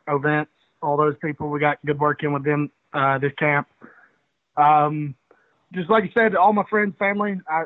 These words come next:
I like to, you know, I, I love the support.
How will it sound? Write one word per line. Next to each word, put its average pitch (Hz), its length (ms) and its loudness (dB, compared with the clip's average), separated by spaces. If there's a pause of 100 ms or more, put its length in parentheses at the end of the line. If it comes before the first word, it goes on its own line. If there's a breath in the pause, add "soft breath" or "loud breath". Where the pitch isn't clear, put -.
(100)
I 156 120 -4
like 165 260 -2
to, 151 320 -6 (280)
you 151 140 -8
know, 151 300 2
I, 147 240 -2
I - 20 -4
love 156 200 0
the 143 160 -10
support. 165 360 2